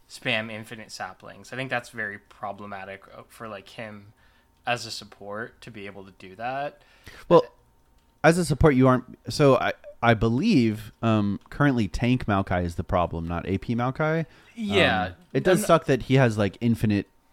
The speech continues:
Speaker 2: long range vision, like, for
Speaker 1: Ye-,
Speaker 2: free.
Speaker 1: yeah, that's, that's more what I'm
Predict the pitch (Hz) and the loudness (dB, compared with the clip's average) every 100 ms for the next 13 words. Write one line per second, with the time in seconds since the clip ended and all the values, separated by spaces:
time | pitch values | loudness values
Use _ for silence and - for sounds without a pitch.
0 | - 110 104 104 98 98 92 95 98 110 | -4 0 0 0 -2 -2 -4 -4 -4 -2
1 | 120 135 131 _ _ _ - 139 160 127 | -4 -6 -8 _ _ _ -10 -8 -6 -8
2 | 123 151 156 - 160 131 139 160 - 185 | -8 -10 -12 -14 -8 -4 -4 -4 -2 -2
3 | 156 131 113 107 98 98 95 | -2 -8 -6 -8 -10 -16 -20